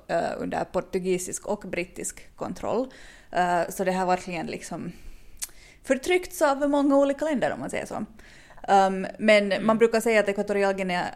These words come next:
Speaker 1: är det enda spansktalande landet i Afrika. Och det är lite speciellt. Ehm, men sen nittonhundrasjuttionio, det fick, alltså, Ekvatorialguinea blev självständigt på sextiotalet,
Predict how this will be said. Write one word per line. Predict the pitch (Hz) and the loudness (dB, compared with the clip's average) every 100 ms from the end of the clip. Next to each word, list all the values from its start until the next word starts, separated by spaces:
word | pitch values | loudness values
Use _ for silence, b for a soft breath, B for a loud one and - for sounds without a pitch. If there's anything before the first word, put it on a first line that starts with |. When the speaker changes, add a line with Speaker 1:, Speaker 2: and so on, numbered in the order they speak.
| - | -4
Speaker 1:
är | 185 185 170 | 0 2 2
det | 170 | 0
enda | 185 170 | 0 -2
spansktalande | - 240 180 - - - - - - | -2 -2 -2 -8 -4 0 0 -2 -4
landet | 113 120 - 196 B B - | -4 -4 -4 -6 B B -14
i | 170 - | -10 -6
Afrika. | - - 202 - 185 b b b b - - - - - | -6 -8 -8 -8 -8 b b b b -20 -20 -20 -14 -6
Och | |
det | 190 165 | -2 -2
är | |
lite | 160 - | -4 -10
speciellt. | - - - - - - B B B B B - | -14 -10 -10 -10 -16 -20 B B B B B 2
Ehm, | 185 190 190 185 - - | 6 6 2 -2 -8 -4
men | 208 214 208 208 - - | 4 6 6 2 0 -2
sen | 233 233 220 | 0 0 0
nittonhundrasjuttionio, | 226 240 226 220 220 247 202 | -2 -2 -2 -2 0 2 2
det | 208 | 0
fick, | 220 - - - | -2 -6 -6 -4
alltså, | 196 185 - B - | -2 -4 -6 B -6
Ekvatorialguinea | 202 214 233 247 233 214 185 | -4 0 2 2 2 0 2
blev | 185 | 2
självständigt | 190 285 277 196 185 | 2 2 0 -2 -4
på | - | -6
sextiotalet, | 202 226 - - - 170 208 | -6 -6 -8 -8 -2 0 0